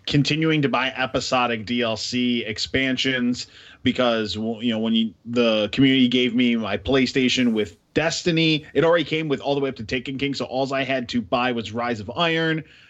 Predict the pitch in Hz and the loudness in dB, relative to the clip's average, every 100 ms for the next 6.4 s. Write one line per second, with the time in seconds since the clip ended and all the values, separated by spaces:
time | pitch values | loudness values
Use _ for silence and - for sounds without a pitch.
0 | _ - 120 120 135 151 127 127 139 143 | _ -2 2 2 2 0 0 2 4 2
1 | 139 139 131 139 127 - 139 127 120 117 | 2 -2 0 0 0 0 0 0 -2 -4
2 | 110 107 147 147 - 127 - 131 156 156 | -8 -4 -4 -4 -4 -4 -2 -2 -2 -2
3 | - 151 139 139 120 - - 180 196 202 | -2 -2 2 0 0 -10 -2 -2 0 0
4 | 175 127 147 127 - - 143 139 123 120 | 0 0 -2 -2 -6 -2 0 0 2 2
5 | 123 123 120 113 123 - 139 120 98 123 | 2 0 -2 -4 -6 -2 0 0 0 -2
6 | 127 131 123 113 | 0 2 0 -2